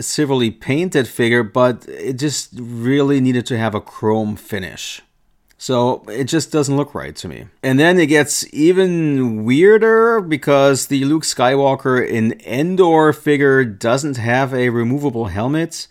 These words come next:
Uh, they mentioned because of the aesthetics and that it just might not look right when the helmet is on top, but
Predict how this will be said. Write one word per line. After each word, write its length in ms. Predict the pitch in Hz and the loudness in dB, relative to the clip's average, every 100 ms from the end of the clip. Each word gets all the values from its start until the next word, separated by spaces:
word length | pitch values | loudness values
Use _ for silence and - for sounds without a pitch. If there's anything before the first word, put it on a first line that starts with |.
| - - - - | -20 -20 -20 -20
Uh, 400 | - 117 117 113 | -8 -2 2 2
they 140 | 107 113 | 2 0
mentioned 400 | 110 127 - 117 | 0 -2 -4 -6
because 300 | 107 120 117 | -4 -4 -4
of 100 | 104 | -4
the 140 | 113 | -2
aesthetics 880 | 98 107 - 110 160 196 196 - - - | -2 -4 -4 0 2 2 0 -6 -6 -6
and 600 | 117 117 113 113 113 107 - - | -4 -2 -2 -2 -4 -4 -8 -6
that 400 | 110 107 104 - | -4 -4 -6 -8
it 140 | 85 | -10
just 280 | 101 107 - | -6 -8 -6
might 260 | 107 113 110 | -4 -4 -4
not 200 | 113 107 | -4 -4
look 180 | 113 | -6
right 240 | 131 120 113 | -2 -2 -2
when 140 | 113 | -6
the 100 | 101 | -6
helmet 300 | 95 110 120 | -6 -6 -4
is 100 | 120 | -6
on 100 | 117 | -8
top, 320 | 110 120 120 | -4 -4 -2
but 260 | - 107 - | -2 -4 -6